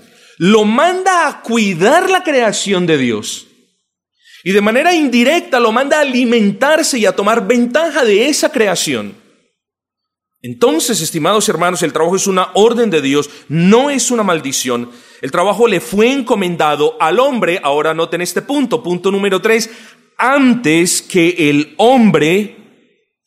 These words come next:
fuese tomado para de él crear la mujer. Espero que haya entendido ese punto.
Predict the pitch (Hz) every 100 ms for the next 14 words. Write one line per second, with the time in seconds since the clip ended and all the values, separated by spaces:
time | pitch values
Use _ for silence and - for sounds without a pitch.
0 | _ _ _ - 160 190 - 214 208 175
1 | 143 127 123 151 147 _ _ _ _ -
2 | 143 135 131 131 135 175 208 151 147 -
3 | 147 127 127 131 131 110 110 92 - -
4 | 226 170 160 175 151 127 127 131 143 120
5 | 98 -